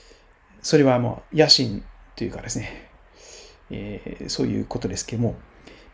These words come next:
そういうことをしない。自分を、自分の利益や出世を第一としない。いつでも、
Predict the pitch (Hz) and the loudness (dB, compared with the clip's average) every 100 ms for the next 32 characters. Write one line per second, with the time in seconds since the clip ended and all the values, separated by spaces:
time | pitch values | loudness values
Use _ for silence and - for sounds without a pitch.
0 | 175 - - 180 170 160 147 147 - 143 | -6 -4 2 4 4 6 4 2 -4 0
1 | 131 127 143 - - - - - - - | 0 4 4 4 -2 -14 -16 -18 -6 0
2 | 139 101 - - - - - 143 160 208 | 2 2 -2 -12 -20 -18 0 2 6 6
3 | 208 214 160 - - 147 185 180 190 175 | 8 8 6 2 -2 2 4 6 6 6
4 | 135 120 131 - 143 160 139 117 - - | 4 2 0 0 2 2 4 2 0 -6
5 | - 107 - _ _ _ - - - - | -10 -12 -16 _ _ _ -20 -20 -16 0
6 | 233 262 262 269 247 165 | 4 4 4 6 6 4